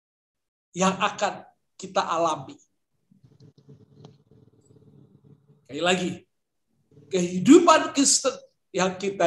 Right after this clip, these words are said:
jalani sesungguhnya merupakan respon terhadap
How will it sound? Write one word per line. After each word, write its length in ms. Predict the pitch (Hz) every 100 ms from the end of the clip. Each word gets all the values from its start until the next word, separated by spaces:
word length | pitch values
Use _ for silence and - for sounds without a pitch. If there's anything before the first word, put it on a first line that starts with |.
| 160
jalani 480 | 170 156 147 131 - _ _ _ _ _ _ _ _ _
sesungguhnya 960 | - 143 - 196 196 185 180 160 - - _ _ _ _
merupakan 800 | 175 196 196 185 196 180 - 202
respon 720 | 339 - - - 370 - -
terhadap 320 | 208 208 196